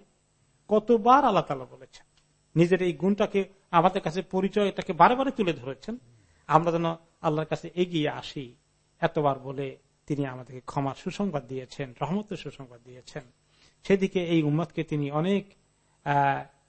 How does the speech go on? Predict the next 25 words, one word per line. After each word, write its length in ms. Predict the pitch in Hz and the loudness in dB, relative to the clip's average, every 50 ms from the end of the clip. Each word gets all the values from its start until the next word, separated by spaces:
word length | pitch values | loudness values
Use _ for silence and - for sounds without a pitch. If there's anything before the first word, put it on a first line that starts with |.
| _ _ _ | _ _ _
সৌভাগ্যশালী 640 | - - 175 180 165 202 208 151 151 - - 127 123 | 2 4 4 6 6 2 -2 -2 -6 -8 -8 -12 -12
করেছেন। 480 | 117 - 123 117 113 _ - - - _ _ _ _ _ _ _ _ _ _ _ _ _ _ _ | -14 -18 -20 -20 -20 _ -20 -20 -20 _ _ _ _ _ _ _ _ _ _ _ _ _ _ _
আগে 280 | - 156 156 147 165 160 | 0 0 4 4 4 4
জামানার 380 | 147 156 151 151 156 156 165 151 | 4 4 4 4 4 2 0 0
উম্মতদের 480 | 156 151 156 175 185 180 185 175 160 | 0 0 2 2 0 0 0 -2 -2
গুনার 300 | 131 135 156 160 175 165 | 0 0 2 2 2 2
কাফারা 420 | 160 - 156 147 - - 175 175 170 | 2 2 0 0 2 2 2 2 4
অনেক 260 | 151 156 170 165 151 | 2 2 0 0 -2
মারাত্মক 440 | 151 143 147 160 - - - 202 - | -2 0 0 0 0 0 -8 -8 -8
ছিল। 180 | - - 151 - _ _ _ _ _ _ _ _ _ _ - - - - - - - - _ - | -8 -12 -12 -14 _ _ _ _ _ _ _ _ _ _ -20 -20 -20 -20 -20 -20 -20 -20 _ 2
মুসা 240 | 147 170 160 - 190 | 2 2 4 6 6
আলাইহিস 260 | 180 180 185 180 - | 6 8 6 4 4
সালামের 320 | 190 180 175 175 180 180 180 180 - | 4 4 6 6 4 2 0 0 -2
উম্মতের 340 | 175 170 170 170 165 180 170 | 0 0 0 0 0 0 0
লোকেরা 240 | 170 160 180 175 | 0 0 0 -2
শিরক 300 | 170 - - 226 240 220 | -2 2 4 4 4 4
করেছিল, 400 | 226 214 190 180 - - 170 175 175 - _ _ _ _ _ _ _ _ _ _ _ _ _ _ _ 147 | 2 0 0 0 -2 -4 -8 -8 -10 -12 _ _ _ _ _ _ _ _ _ _ _ _ _ _ _ 4
গরু 260 | 139 180 190 190 190 | 6 8 8 8 8
পূজা 240 | 180 202 202 208 190 | 8 6 6 6 6
করেছিল, 520 | 196 208 208 208 202 190 180 175 170 170 | 6 4 4 4 4 4 2 2 2 0
তার 220 | - - 185 180 | 2 2 2 2
তওবার 360 | 175 - 190 190 196 208 208 202 | 6 6 8 8 8 8 6 4
তরিকা 340 | - 202 196 202 202 202 | 4 4 4 4 2 2
কি 160 | 196 - 214 - | 2 0 -2 0
ছিল? 260 | - 185 165 143 | 0 -2 -2 -2